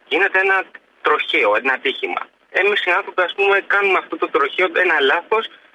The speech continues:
από λόγο, επειδή βιαζόμαστε, το ένα τ' άλλο. Ο Σταθμάρχης είναι ένας άνθρωπος που έγινε, που έκανε ένα τραγικό λάθος. Ναι, είχε συνέπειες αυτά, έτσι. Τώρα θα ήθελα να πω ένα άλλο σχόλιο, ας πούμε.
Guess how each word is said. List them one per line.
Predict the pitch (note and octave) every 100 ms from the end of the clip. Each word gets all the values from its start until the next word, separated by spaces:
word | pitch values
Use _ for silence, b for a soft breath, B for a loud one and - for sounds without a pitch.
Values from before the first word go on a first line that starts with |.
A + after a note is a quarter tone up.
| _ -
από | E3 E3+ E3+ E3
λόγο, | E3 F3+ F3 E3+ E3 _ - - _ -
επειδή | D#3 D#3 E3
βιαζόμαστε, | B2+ C3 A2+ E3 F#3 F#3 F3+ F#3
το | E3+
ένα | E3 D3+
τ' | D3
άλλο. | A#2+ F2+ - - _ _ _ -
Ο | B2+ C3
Σταθμάρχης | D#3+ D#3+ F#3+ F#3 -
είναι | F#3
ένας | F3+
άνθρωπος | G3 G3+ F#3+ -
που | F#3
έγινε, | F#4+ F#4+ F#4 -
που | F3+
έκανε | F#3 G3 F#3+
ένα | F#3+
τραγικό | F#3+ E3 E3+ E3 F#3
λάθος. | C#3 G2 - - - - _
Ναι, | G#3+ A3 A3 -
είχε | F#3+ - G3+ F#3+ -
συνέπειες | - F#3+ F#3 E3 G2+ G2 - - - - -
αυτά, | G2+ - G2 - - - -
έτσι. | - - E3 - - - - - - - - -
Τώρα | G#3+ A3 A3 G3+ - - -
θα | A3
ήθελα | - A3
να | G#3+ G#3
πω | G#3 G#3+ A3
ένα | G#3+ G3+ F#3+ F#3 G#3
άλλο | G#3+ E3+
σχόλιο, | - D3+ C3 A#2+
ας | -
πούμε. | D3 C#3+ C3